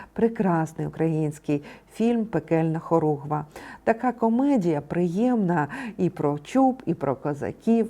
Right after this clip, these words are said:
і про пекло. А сьогодні ми з вами досліджуємо,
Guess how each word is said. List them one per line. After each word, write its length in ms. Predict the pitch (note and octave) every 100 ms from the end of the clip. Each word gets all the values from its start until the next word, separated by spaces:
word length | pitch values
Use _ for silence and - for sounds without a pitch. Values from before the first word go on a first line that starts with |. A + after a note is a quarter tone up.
| -
і 100 | A#3+
про 220 | A3+ D3
пекло. 580 | C#3+ E3 E3 D#3+ D#3+ C#3+ - - - -
А 240 | - E3+ D3 -
сьогодні 500 | - G3+ D4+ F4+ G4+
ми 320 | D4 A#3+ C#4+
з 80 | A#3
вами 520 | F3+ F3+ F#3 G#3+ A3+ A3+ - -
досліджуємо, 920 | F#3+ G3 F#3 F#3+ E3 F#3 F3+ F3+ F3